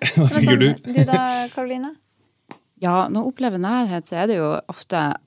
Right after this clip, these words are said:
Speaker 3: takknemlighet også inne i bildet.
Speaker 2: Mm.
Speaker 3: Eh, la oss si, hvis det ikke er snakk om personer, men naturen, det traff meg veldig.
Speaker 1: Mm.
Speaker 3: <laughs> Jeg er veldig glad i nordnorsk natur, så når jeg er ute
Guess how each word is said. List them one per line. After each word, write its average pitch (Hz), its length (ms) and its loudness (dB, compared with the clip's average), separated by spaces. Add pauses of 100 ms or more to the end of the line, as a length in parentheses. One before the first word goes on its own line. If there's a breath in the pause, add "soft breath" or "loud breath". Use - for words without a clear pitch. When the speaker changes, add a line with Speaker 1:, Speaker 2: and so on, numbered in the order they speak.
Speaker 3:
takknemlighet 165 880 -4
også - 200 -8
inne 156 220 -2
i 143 40 -4
bildet. 165 360 -4
Speaker 2:
Mm. 175 140 -10 (600)
Speaker 3:
Eh, 151 480 -2 (200)
la 160 240 -2
oss 143 180 -6
si, 151 140 -6 (300)
hvis 143 280 -12
det 165 80 -10
ikke 151 140 -10
er - 40 -16
snakk 156 180 -6
om 143 80 -2
personer, 165 480 -2
men 135 300 0
naturen, 156 480 -2
det 143 100 -6
traff 165 220 -6
meg 143 140 -6
veldig. 147 240 0
Speaker 1:
Mm. 233 460 4
Speaker 3:
<laughs> - 460 -18
Jeg - 80 -6
er 156 60 -6
veldig 175 240 0
glad 143 160 -2
i - 20 0
nordnorsk 147 400 -2
natur, 143 460 -6
så - 180 -10
når 151 120 -2
jeg 147 100 -4
er 156 80 -6
ute 156 220 -4